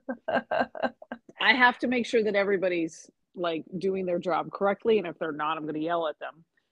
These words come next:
Speaker 2: But
Speaker 1: On my
Speaker 2: then
Speaker 1: most
Speaker 2: he
Speaker 1: recent
Speaker 2: also
Speaker 1: night, I finally finished Downton Abbey, the movie.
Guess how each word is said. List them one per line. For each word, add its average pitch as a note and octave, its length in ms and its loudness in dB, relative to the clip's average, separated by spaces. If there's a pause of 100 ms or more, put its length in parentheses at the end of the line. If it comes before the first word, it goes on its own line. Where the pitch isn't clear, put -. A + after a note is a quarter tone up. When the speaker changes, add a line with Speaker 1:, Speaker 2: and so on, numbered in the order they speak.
(400)
Speaker 2:
But G3+ 180 2
Speaker 1:
On D#4+ 120 10
my F4+ 120 12
Speaker 2:
then E4+ 60 10
Speaker 1:
most F4+ 180 10
Speaker 2:
he A3+ 100 6
Speaker 1:
recent C4 180 8
Speaker 2:
also E4+ 120 -2 (220)
Speaker 1:
night, C4 200 -4
I B3+ 120 8
finally C#4 400 4
finished B3+ 480 2
Downton A#3 280 4
Abbey, A3+ 300 2
the G#3+ 80 -4
movie. A#3 480 0